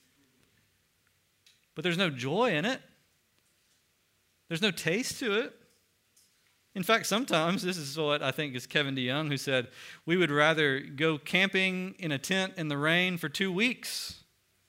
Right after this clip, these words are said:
than be holy as God is holy." That's the kind of way that we think about it.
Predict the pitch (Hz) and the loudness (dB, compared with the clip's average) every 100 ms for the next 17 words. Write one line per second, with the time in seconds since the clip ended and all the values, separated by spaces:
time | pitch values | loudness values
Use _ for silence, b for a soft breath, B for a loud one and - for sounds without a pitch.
0 | _ _ _ _ - 160 156 151 170 165 | _ _ _ _ -2 0 4 4 4 6
1 | 151 156 147 165 147 139 147 113 98 _ | 6 6 6 6 6 2 -2 -4 -10 _
2 | _ _ _ _ _ _ _ _ _ _ | _ _ _ _ _ _ _ _ _ _
3 | _ - 170 202 - 196 165 143 180 196 | _ -6 -2 0 2 2 2 2 2 2
4 | 196 208 247 403 156 107 - | 0 0 0 2 0 -2 -6